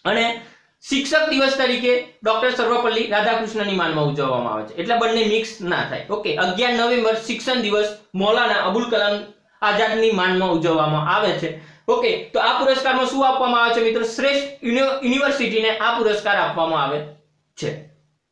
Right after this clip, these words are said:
ઓકે, ઓકે, જેની સ્થાપના ઓગણીસો છપ્પન સત્તાવન માં થઈ હતી અને આ વખત શ્રેષ્ઠ યુનિવર્સિટી કઈ હતી જેને પુરસ્કાર આપવામાં આવ્યો છે?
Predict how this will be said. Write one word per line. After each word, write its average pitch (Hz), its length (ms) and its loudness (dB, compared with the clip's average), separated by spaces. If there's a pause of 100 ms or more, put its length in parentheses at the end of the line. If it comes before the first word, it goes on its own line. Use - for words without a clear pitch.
(280)
ઓકે, 151 380 -6 (420)
ઓકે, 226 240 2
જેની 226 300 0
સ્થાપના 233 600 0
ઓગણીસો 247 460 2
છપ્પન 262 440 -2
સત્તાવન 214 420 0
માં 214 160 0
થઈ 247 240 0
હતી 190 380 0
અને 208 120 -2
આ 240 120 2
વખત 233 320 2
શ્રેષ્ઠ 240 480 -4
યુનિવર્સિટી 233 480 0
કઈ 247 300 0
હતી 220 240 0
જેને 214 200 2
પુરસ્કાર 220 460 2
આપવામાં 202 340 4
આવ્યો 208 200 4
છે? 165 160 -2